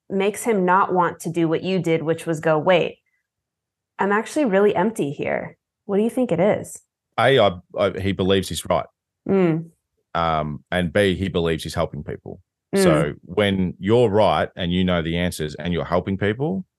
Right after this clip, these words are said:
Speaker 1: Mm.
Speaker 2: that's a recipe for continuing. You know,
Speaker 1: Mm.
Speaker 2: and then the ego gets involved, and the ego can definitely blind you from receiving additional input.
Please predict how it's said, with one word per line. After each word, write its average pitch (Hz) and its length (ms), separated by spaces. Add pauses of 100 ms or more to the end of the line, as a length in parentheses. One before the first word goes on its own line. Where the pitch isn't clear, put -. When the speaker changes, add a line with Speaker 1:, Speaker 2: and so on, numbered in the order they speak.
(160)
Speaker 1:
Mm. 170 400
Speaker 2:
that's 98 160
a 90 60
recipe 92 440
for 82 180
continuing. 85 600 (380)
You - 60
know, 185 300
Speaker 1:
Mm. - 80
Speaker 2:
and 87 120
then 87 120
the 90 120
ego 110 280
gets 95 200
involved, 85 440
and 90 80
the 90 40
ego 85 640
can 80 380 (120)
definitely 90 480
blind 95 380
you 87 140
from 82 480
receiving 85 680
additional 78 460
input. 82 340